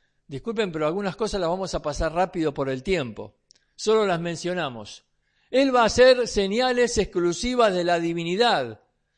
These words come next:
Él va a, se le va a permitir bajar fuego del cielo, cosa que, ¿se acuerdan Elías cuando estaba con los profetas de Baal? Que ellos no pudieron hacer. Pero en este momento dice, se le va a permitir.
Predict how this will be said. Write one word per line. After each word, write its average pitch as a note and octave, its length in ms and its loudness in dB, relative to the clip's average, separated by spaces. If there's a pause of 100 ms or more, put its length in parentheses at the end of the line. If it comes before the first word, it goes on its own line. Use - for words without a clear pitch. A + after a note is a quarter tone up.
(300)
Él B3+ 180 6
va B3 260 2
a, G3+ 440 0
se G3 140 0
le G3+ 80 2
va C4 100 2
a B3+ 100 -4
permitir A#3 840 -4 (160)
bajar F#3+ 500 0
fuego A#3+ 360 4
del F#3 200 2
cielo, G#3+ 800 0
cosa A#3 340 0
que, F3+ 160 -2
¿se E3 120 -4
acuerdan A3+ 400 -2
Elías G3 340 -2
cuando D#3 220 -6
estaba G3+ 260 2
con D#3 160 -6
los C#3+ 80 -4
profetas D#3 480 -4
de C#3 60 -4
Baal? G3+ 420 -2 (580)
Que G#3+ 120 0
ellos G#3 200 -2
no G3+ 160 -2
pudieron G3 320 0
hacer. D#3+ 600 -2
Pero G3+ 200 6
en A#3+ 80 0
este C#4 260 0
momento G#3+ 460 0
dice, A3 300 -2
se F#3+ 180 0
le F3 140 0
va B3 220 2
a F3 280 -2
permitir. E3+ 880 -4